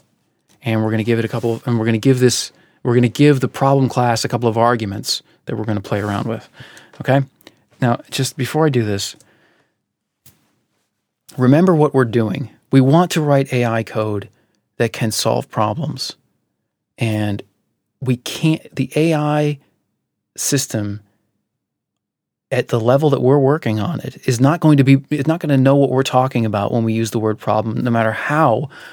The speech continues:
we use it or how carefully we write it in English or on any basis of English. It has, we have to decide on how, we have to decide how we're going to structure problems so that they can be solved by programs.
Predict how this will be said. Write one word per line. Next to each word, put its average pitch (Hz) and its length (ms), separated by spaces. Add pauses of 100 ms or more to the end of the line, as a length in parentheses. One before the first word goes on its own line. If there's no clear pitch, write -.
(120)
we 117 120
use 123 260
it 104 120
or 110 120
how 127 140
carefully 127 480
we 107 220 (540)
write 113 320
it 107 120
in 104 160
English 117 560 (120)
or 113 140
on 110 280
any 131 180
basis 117 360
of 117 60
English. 104 260
It 110 80
has, 151 340
we 143 120
have 165 220
to 170 80
decide 135 800 (520)
on 117 160
how, 131 380
we 139 220
have 160 80
to 160 100
decide 147 440
how 151 200
we're 147 100
going 127 320
to 110 340 (640)
structure - 580
problems 131 760 (120)
so - 200
that 113 100
they 123 120
can 117 160
be 107 120
solved - 640 (180)
by 110 200
programs. 110 760